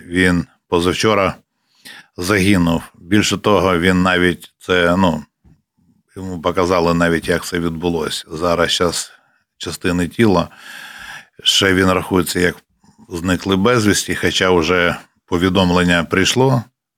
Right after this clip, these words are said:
е, про його загибель через Т Ц К. Ну, все належним чином це зроблено. І я розумію, що цей капелан, він залишив ротацію, поїхав до батьків, бо він поїхав до батька, щоб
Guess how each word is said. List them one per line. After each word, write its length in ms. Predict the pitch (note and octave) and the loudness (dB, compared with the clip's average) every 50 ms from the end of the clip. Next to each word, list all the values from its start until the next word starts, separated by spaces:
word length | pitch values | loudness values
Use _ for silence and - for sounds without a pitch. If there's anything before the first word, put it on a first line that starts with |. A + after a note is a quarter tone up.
| _ - | _ -18
е, 260 | F#2 F2+ F2+ F2 E2+ E2+ _ | -14 -14 -12 -12 -12 -12 _
про 160 | F#2+ F#2+ F#2 | 0 0 2
його 260 | F2+ F2 F2 F2+ E2+ | 4 4 4 4 4
загибель 520 | D#2 F2+ E2+ D#2+ F2+ F#2 E2 D#2+ F2 E2+ E2+ - - _ _ - - - - - - - _ _ _ | 2 0 0 2 2 0 0 2 0 0 -2 -4 -10 _ _ -20 -20 -20 -20 -20 -20 -20 _ _ _
через 240 | - G2+ G2+ G2+ - | 0 0 2 0 0
Т 120 | - A2+ | 0 -2
Ц 140 | G#2 - - | 0 0 -4
К. 240 | B2+ - F#3+ E3+ C#3+ | -2 0 0 0 2
Ну, 140 | B2+ C3 A#2+ | 2 2 2
все 220 | F#2+ - - G2+ | 0 0 0 2
належним 460 | F#2+ F#2+ F#2 F#2 F#2+ F2 E2 G2+ F#2+ | 2 2 2 2 2 2 2 0 0
чином 320 | F2 - G2 F#2 F2 F2 E2+ | 2 2 0 2 2 2 0
це 180 | - G2+ F#2 | 2 0 2
зроблено. 680 | F2 G#2+ B2 C#3+ C#3+ C3 A2+ G#2 G2 F#2+ F#2 F2+ F2 E2+ - - | 2 2 0 2 2 4 4 4 4 2 2 2 0 -2 -6 -4
І 100 | G#2+ G2 | 0 0
я 140 | G2+ G#2+ G#2 | 2 2 2
розумію, 460 | G#2 F#2+ F2+ G#2 G#2+ A2 G#2 G2 F2 | 0 2 2 2 4 4 4 2 2
що 140 | - G2+ F2 | 2 0 -2
цей 200 | - - F#2 E2+ | 0 0 0 0
капелан, 580 | - - E2+ - G2 F#2+ F#2+ F#2 F#2 F2 E2 | 0 -2 -2 0 2 2 4 4 2 2 0
він 220 | E2 F#2 F2 E2+ D#2+ | 0 0 0 0 0
залишив 480 | E2 F#2 F2+ F2+ E2+ - - E2+ D2+ | 0 2 2 2 2 2 2 0 0
ротацію, 560 | E2 F2+ E2+ - F2+ F2+ E2 D2 - - E2+ D2+ | 0 -2 -2 0 -2 -2 -2 -4 -4 -6 -6 -6
поїхав 600 | - - F2+ F2+ F2 F2+ E2 - E2+ D#2+ D#2+ D#2+ | -2 -2 0 0 0 0 -2 -2 -4 -6 -6 -4
до 140 | D#2+ E2+ | -4 -4
батьків, 460 | E2 E2+ F#2+ E2+ - - - C3+ C3 A2+ | -2 -2 -2 -4 -4 -6 -4 -4 -4 -4
бо 180 | G#2+ F2 E2+ F2 | -6 -4 -2 0
він 160 | F2 E2+ E2+ | 0 0 0
поїхав 360 | - F#2 F2+ E2+ - F#2+ F2 | 0 0 -2 0 0 -2 -2
до 120 | E2+ F2 F#2 | 0 -2 0
батька, 380 | F#2+ A2 A#2+ A#2 - - - | 0 -2 -2 -2 -6 -10 -8
щоб 460 | D#2+ - - E2+ E2 E2 E2+ E2+ E2 | -8 -8 -8 -6 -2 0 2 2 2